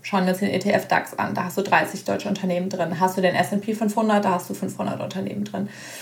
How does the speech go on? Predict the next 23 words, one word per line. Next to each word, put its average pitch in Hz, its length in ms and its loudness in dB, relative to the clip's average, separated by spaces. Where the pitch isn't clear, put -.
Hast 220 300 4
du 196 340 6
den 175 560 4
M 180 180 4
S 180 120 0
C 180 120 4
I - 140 4
World, 185 300 6
hast 180 160 -6
du - 20 0
über 190 140 4
tausend 208 320 4
Unternehmen 196 420 -4
drin. - 240 -4
Das 208 320 6
bedeutet 190 420 4
also, 180 480 4
da 185 240 4
hast 190 200 -4
du 208 40 -2
schon 196 280 2
mal 190 280 4
einen 196 500 6